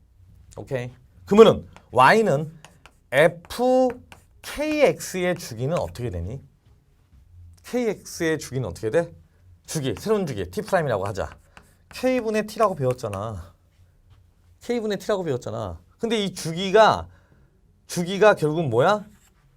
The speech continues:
주기가 변한 거잖아. 근데 잘 생각해봐. 주기함-, 아, 물론 주기함수에서만 성립하는 건 아니야. 이 내용은. 내용은. 근데 주기함수에서 이 개념을 배운 거나 다름없다는 얘기야. 그럼 만약에 내가 K가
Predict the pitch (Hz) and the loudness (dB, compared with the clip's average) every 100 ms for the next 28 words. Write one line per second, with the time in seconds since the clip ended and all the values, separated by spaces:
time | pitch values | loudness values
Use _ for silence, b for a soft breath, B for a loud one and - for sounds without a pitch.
0 | _ _ _ _ - - 214 240 240 151 | _ _ _ _ -18 -10 -4 4 4 4
1 | 185 196 180 151 139 147 120 202 214 180 | 2 2 -2 -2 -4 -6 -8 -8 -4 -2
2 | 208 214 180 180 180 170 202 170 143 190 | 0 -2 0 -2 -2 -4 -4 -2 -2 -2
3 | 160 - 156 185 226 220 220 214 214 202 | -4 -6 -6 0 2 2 -2 -4 0 2
4 | 147 185 185 202 202 180 175 175 107 131 | 0 0 -4 -4 -6 -4 -2 -2 0 -2
5 | 117 131 110 104 104 117 104 87 b b | -2 -2 -2 -2 -2 -2 -4 -8 b b
6 | - 117 131 131 95 147 175 175 B B | -4 -2 -2 -2 -6 0 0 0 B B
7 | - 180 220 208 190 170 143 143 113 120 | -8 0 0 0 -4 -6 -6 -8 -8 -6
8 | 165 117 110 175 190 147 110 113 - 156 | -8 -8 -8 -8 -6 -8 -8 -10 -10 -12
9 | 170 131 85 82 87 95 - b b b | -10 -12 -14 -16 -18 -20 -20 b b b
10 | 208 160 196 196 156 143 139 139 226 208 | 0 2 4 2 2 4 4 2 0 2
11 | 131 113 117 82 | 2 2 0 -2